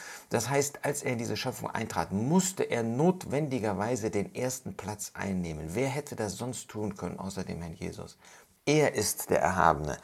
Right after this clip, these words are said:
Und wenn er bereit war, sich so sehr zu erniedrigen,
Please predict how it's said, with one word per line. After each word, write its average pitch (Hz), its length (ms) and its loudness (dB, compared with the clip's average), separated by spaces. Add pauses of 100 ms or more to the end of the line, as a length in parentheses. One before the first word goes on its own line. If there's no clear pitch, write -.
(440)
Und 107 220 2
wenn 156 220 6
er 143 160 0
bereit 120 420 2
war, 110 140 4
sich 107 200 -4
so 113 160 2
sehr 123 280 2
zu - 160 0
erniedrigen, 101 680 2